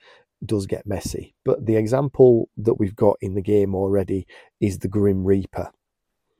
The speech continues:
Now, that card says, "Reap, purge an enemy f-, creature and a friendly creature." But it also says, "If you are haunted,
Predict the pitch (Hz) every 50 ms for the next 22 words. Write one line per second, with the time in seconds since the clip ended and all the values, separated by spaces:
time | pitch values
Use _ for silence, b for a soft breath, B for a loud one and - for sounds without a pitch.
0 | _ _ - 113 107 95 101 117 135 156 - - - 139 135 127 120 - - 123
1 | 95 95 95 101 98 104 101 104 120 127 104 95 110 - _ - - - B B
2 | B B B B B B _ - - 123 120 117 113 110 104 - 110 110 113 120
3 | 135 135 131 131 131 - - - - - - - - 127 120 110 104 - - -
4 | 101 107 117 - b b b b b - 110 107 104 104 101 - - - - 123
5 | 120 123 120 110 104 101 98 - - - 98 90 92 92 - - - 107 113 123
6 | _ _ _ _ B B B B B B B B - 120 107 123 - 117 120 123
7 | 123 - - 113 104 101 98 - - 95 95 95 - - - 120 - - 135 135
8 | 127 127 120 113 107 - 123 117 117 113 110 - - - 101